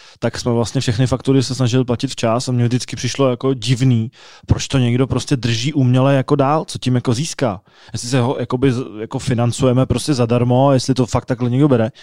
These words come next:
ale prostě osmdesát procent dotázaných,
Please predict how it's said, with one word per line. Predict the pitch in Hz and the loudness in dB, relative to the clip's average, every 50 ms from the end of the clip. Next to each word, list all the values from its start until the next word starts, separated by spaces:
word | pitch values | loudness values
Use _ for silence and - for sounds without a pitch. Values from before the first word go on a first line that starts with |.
| - - - - 98 - | -20 -20 -18 -18 -10 -4
ale | 104 107 120 123 127 127 120 - 95 120 - _ - 127 120 - | 0 0 2 2 2 2 0 -2 -6 -14 -16 _ -20 -20 -14 -10
prostě | - 117 - - - 123 | -10 -10 -8 -4 -4 -2
osmdesát | 107 110 - - 127 120 113 - - 135 135 - | -2 -2 -4 -4 -2 -2 -4 -2 0 -2 -2 0
procent | - 131 117 - 139 135 | -2 -4 -2 0 -2 0
dotázaných, | 127 127 113 - 127 127 127 127 131 139 135 - - - | 0 0 0 0 0 0 0 0 0 0 0 -2 -4 -6